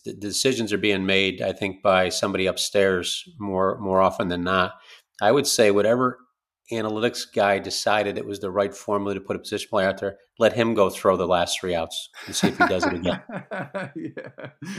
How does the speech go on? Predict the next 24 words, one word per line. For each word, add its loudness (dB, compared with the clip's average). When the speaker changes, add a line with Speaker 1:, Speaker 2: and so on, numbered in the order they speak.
Speaker 2:
There 2
you 0
go. 0
I'd 4
love -
Speaker 1:
'Cause 4
Speaker 2:
to 6
Speaker 1:
I'll 6
Speaker 2:
see 4
Speaker 1:
tell 2
you 2
Speaker 2:
that. 2
Speaker 1:
what, -2
I, 2
I, 2
I 4
played 2
minor 2
league -4
baseball, 2
and -6
you'd -6
have 0
to -6